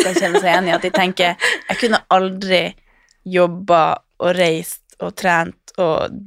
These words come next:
drevet en Instagram», og liksom, for dere har jo både et selskap sammen og nå en veldig stor konto også, som dere på en måte driver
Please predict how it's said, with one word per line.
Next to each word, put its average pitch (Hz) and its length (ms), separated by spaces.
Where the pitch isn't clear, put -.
drevet 175 400
en 170 80
Instagram», - 760
og 165 140
liksom, 170 240
for 190 160
dere 202 160
har 220 80
jo 196 80
både 208 320
et - 80
selskap - 400
sammen 175 320
og 170 380
nå 185 160
en 180 240
veldig 180 300
stor 180 340
konto 208 480
også, - 380
som 160 220
dere 160 240
på 165 80
en 170 80
måte 185 160
driver 175 320